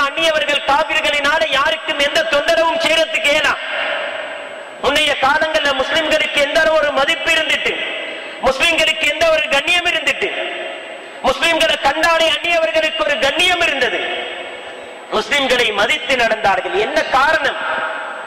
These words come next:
வீடு வீடாக ஹத்தாது ராத்தி போதப்பட்டது, ஜலாரியா ராத்தி போதப்பட்டது, நக்ஷபந்தியா ராத்தி போதப்பட்டது, பாதுமியா ராத்தி போதப்பட்டது.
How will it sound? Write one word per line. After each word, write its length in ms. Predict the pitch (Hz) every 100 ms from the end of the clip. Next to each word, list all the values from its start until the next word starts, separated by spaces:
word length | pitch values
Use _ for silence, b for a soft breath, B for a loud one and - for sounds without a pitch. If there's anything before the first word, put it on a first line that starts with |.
| - -
வீடு 380 | 185 269 277 262
வீடாக 400 | 247 240 226 214
ஹத்தாது 520 | 208 214 254 240 233 214
ராத்தி 260 | 214 214 214
போதப்பட்டது, 680 | 196 190 - - - 165 190 185 143 - B 214
ஜலாரியா 480 | 233 277 311 285 262
ராத்தி 240 | 247 240 240
போதப்பட்டது, 640 | 220 208 - 196 - 185 233 202 - B
நக்ஷபந்தியா 600 | 233 - 311 320 320 277
ராத்தி 300 | 262 269 269 262
போதப்பட்டது, 640 | 240 226 220 208 220 233 233 - B 202
பாதுமியா 520 | 240 320 320 302 277 247
ராத்தி 240 | 294 302 262
போதப்பட்டது. 580 | 247 233 240 - 233